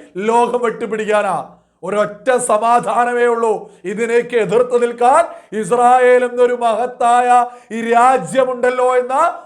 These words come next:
ഒരൊറ്റ സമാധാനം. എർദോഗാനൊക്കെ എന്ത് സംവിധാനമായിട്ട് ഈ രംഗത്തെത്തിയാലും അതിനെയൊക്കെ തന്നെ പ്രതിരോധിക്കാൻ സകല സംവിധാനങ്ങളുമായിട്ട് ഇസ്രായേൽ ഉണ്ടാവും. ഇസ്രായേലിനെ മറികടന്നാൽ മാത്രമേ ലോകം പോയിട്ട് മറ്റൊരു രാജ്യത്തേക്ക് പോലും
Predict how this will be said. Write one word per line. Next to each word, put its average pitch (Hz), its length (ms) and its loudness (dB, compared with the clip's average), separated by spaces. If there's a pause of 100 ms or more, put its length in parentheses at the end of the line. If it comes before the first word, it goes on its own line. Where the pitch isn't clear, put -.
(100)
ഒരൊറ്റ 233 560 -2
സമാധാനം. 254 760 -2 (360)
എർദോഗാനൊക്കെ 247 680 0
എന്ത് 262 440 0
സംവിധാനമായിട്ട് 269 1120 0 (240)
ഈ 226 80 -10
രംഗത്തെത്തിയാലും 262 1200 -4 (120)
അതിനെയൊക്കെ 269 680 0
തന്നെ 269 140 2
പ്രതിരോധിക്കാൻ 262 840 0 (260)
സകല 269 460 2
സംവിധാനങ്ങളുമായിട്ട് 269 1400 0 (240)
ഇസ്രായേൽ 269 600 -4
ഉണ്ടാവും. 269 360 -2 (220)
ഇസ്രായേലിനെ 277 760 2
മറികടന്നാൽ 269 840 -2
മാത്രമേ 277 540 -2 (320)
ലോകം 247 540 2
പോയിട്ട് 277 300 2
മറ്റൊരു 269 440 -6
രാജ്യത്തേക്ക് 277 600 -4
പോലും 277 340 2